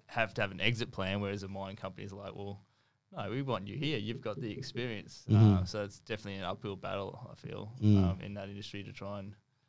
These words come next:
Speaker 1: to bring that across. So
Speaker 2: Mm. It's
Speaker 1: uh,
Speaker 2: actually, I guess there's probably quite a few, um, similarities there with, with, with, with sport, being away from home. And then,
Speaker 1: Yeah.
Speaker 2: I mean, I guess when people then do decide to get out of it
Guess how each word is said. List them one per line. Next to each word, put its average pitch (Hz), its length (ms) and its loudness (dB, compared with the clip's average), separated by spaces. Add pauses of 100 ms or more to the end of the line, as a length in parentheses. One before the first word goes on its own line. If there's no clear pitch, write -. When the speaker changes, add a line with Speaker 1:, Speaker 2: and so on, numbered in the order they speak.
(300)
Speaker 1:
to - 100 -12
bring 101 200 -6
that 98 120 -8
across. 104 380 -4
So 95 380 -4 (320)
Speaker 2:
Mm. 95 340 8 (460)
It's 104 140 4
Speaker 1:
uh, - 20 12
Speaker 2:
actually, 107 220 10
I 98 40 6
guess 95 160 6
there's 95 160 4
probably 92 380 4
quite 95 300 6
a 90 40 2
few, 87 520 0 (800)
um, 85 120 0
similarities 90 920 4
there 90 300 -4
with, 87 140 -12 (240)
with, 90 100 -14 (260)
with, 90 280 -14 (240)
with 90 120 -4
sport, - 380 4 (840)
being 98 200 6
away 90 220 8
from 92 180 2
home. 95 340 6
And 92 120 6
then, 90 260 4 (560)
Speaker 1:
Yeah. 123 240 2 (180)
Speaker 2:
I - 60 4
mean, 113 200 12
I 107 120 10
guess 110 240 8
when 110 120 8
people 101 280 6
then 95 300 6
do 98 240 8
decide 95 360 6
to 92 60 0
get 90 140 6
out 101 200 8
of 92 120 4
it 92 140 4